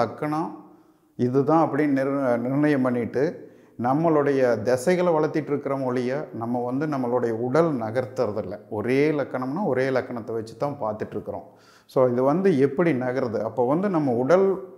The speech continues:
வளர்ற மாதிரி லக்கணம் வளரணும். அப்போ வந்து நூத்தி இருபது வருஷத்தை எப்படி பிரிக்கிறாங்க, பன்னெண்டு ராசிக்கு ப-,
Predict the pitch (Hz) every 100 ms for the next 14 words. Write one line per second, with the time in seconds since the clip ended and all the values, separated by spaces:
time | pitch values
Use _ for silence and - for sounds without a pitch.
0 | - 127 139 143 147 139 143 170 120 113
1 | - 151 160 123 117 120 110 110 87 98
2 | - - _ _ 110 113 127 165 139 156
3 | 147 151 143 131 131 131 - 131 - 139
4 | 131 127 123 120 117 101 101 92 - 123
5 | 139 127 113 135 135 143 160 - 110 98